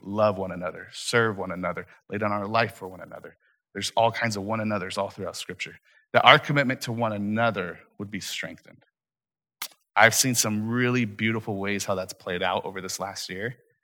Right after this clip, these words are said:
and I'm super encouraged by you guys. Uh, and so I'm just praying that we would continue that, that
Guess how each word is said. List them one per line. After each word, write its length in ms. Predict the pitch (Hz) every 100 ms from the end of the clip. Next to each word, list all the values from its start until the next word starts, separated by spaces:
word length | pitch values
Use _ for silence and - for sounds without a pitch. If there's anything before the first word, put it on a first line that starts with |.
| _ -
and 100 | 101
I'm 120 | 95
super 340 | - 117 110
encouraged 540 | 98 87 104 92 90 90
by 120 | 87
you 140 | 85
guys. 440 | 80 78 82 - - _ _ _
Uh, 100 | 90
and 100 | 78
so 100 | -
I'm 80 | 104
just 180 | 104 -
praying 240 | 117 107 101
that 140 | 98
we 100 | 101
would 140 | 98
continue 380 | 98 95 - 90
that, 140 | 85 - _ _ _ _
that 160 | 107 -